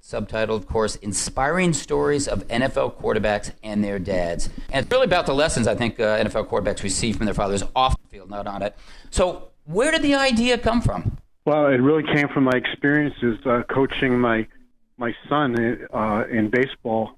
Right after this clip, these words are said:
Speaker 2: uh, all through the years until he got to high school, and then a much inferior coach than me took over <laughs>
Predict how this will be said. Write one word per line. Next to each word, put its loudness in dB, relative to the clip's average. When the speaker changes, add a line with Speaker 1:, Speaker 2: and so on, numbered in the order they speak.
Speaker 2:
uh, 0
all 0
through -2
the -2
years 2
until -4
he 0
got 0
to -4
high -2
school, 0
and 2
then 0
a -6
much 0
inferior 2
coach 0
than 4
me 4
took -4
over 0
<laughs> -